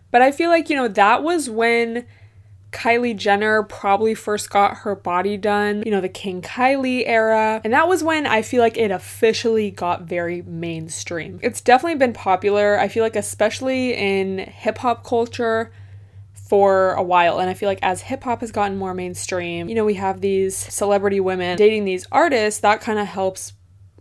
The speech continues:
you know, make this a little more mainstream instead of it just being popular within a specific subculture or community or genre. <laughs> Because, you know, for the longest time, I feel like especially in white communities, it wasn't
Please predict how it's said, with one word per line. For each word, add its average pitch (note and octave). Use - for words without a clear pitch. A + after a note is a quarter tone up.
you G#3
know, F3+
make F#3+
this F#3+
a A3
little F3+
more F3+
mainstream F3+
instead G3+
of F3+
it F3+
just F#3
being F#3+
popular F#3+
within F3+
a F3+
specific F3+
subculture G3
or F#3
community F3+
or D3+
genre. E3
<laughs> -
Because, A#3
you A#3+
know, G#3
for G3+
the G3
longest F#3
time, B3
I F#3+
feel G3
like F#3+
especially G3
in F3+
white F#3
communities, G3
it G#3+
wasn't G3+